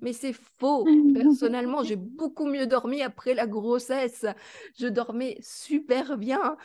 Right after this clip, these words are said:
Speaker 1: Euh, j'ai un compagnon, j'avais de la chance, qui prenait, euh, et qui me relayait beaucoup la nuit.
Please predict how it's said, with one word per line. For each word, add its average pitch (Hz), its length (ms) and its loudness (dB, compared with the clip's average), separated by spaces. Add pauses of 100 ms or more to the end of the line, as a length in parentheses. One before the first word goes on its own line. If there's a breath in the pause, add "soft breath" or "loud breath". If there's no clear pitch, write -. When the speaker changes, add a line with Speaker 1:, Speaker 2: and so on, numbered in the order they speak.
(300 loud breath)
Speaker 1:
Euh, 196 140 -4 (140)
j'ai 190 140 -6
un 208 100 -4
compagnon, 220 520 -2
j'avais 196 220 -4
de 190 60 -6
la 185 100 -2
chance, 214 400 -8
qui 185 800 -6
prenait, 185 600 -4
euh, 160 340 -8 (1000)
et 190 80 -4
qui 190 120 -10
me 190 320 0
relayait 202 440 -2
beaucoup 226 400 -4
la 214 180 0
nuit. 247 320 -4